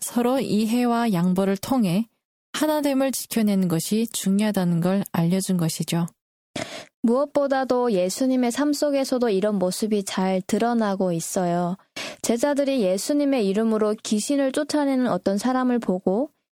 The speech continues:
Speaker 2: "우리와 함께 다니지 않는 사람이니 예수님 이름으로 무언가를 행하는 걸 금하겠습니다." 라고 하잖아요.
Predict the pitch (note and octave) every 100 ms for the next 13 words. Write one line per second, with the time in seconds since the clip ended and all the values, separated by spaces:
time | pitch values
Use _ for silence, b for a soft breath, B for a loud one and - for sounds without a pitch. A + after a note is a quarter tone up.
0 | _ - B3+ D4+ D#4 D4 D#4+ D4+ D4 C#4+
1 | G3+ G#3+ A3+ A3 G#3+ G#3+ A3+ C#4 C4+ F#3
2 | F#3 F#3+ F3+ - F#3+ G3 A#3+ B3 A#3+ G3+
3 | G3+ G3 G#3+ C4+ A#3+ F#3 G#3+ C4 C4+ C4
4 | C#4+ D4 C#4+ C4+ B3+ B3 B3 - A3 B3+
5 | C4 A#3 - F3+ F#3+ G3 A#3+ _ _ _
6 | _ G3 F#3 G3+ G3+ A#3 B3+ F#3 F#3 A#3
7 | G3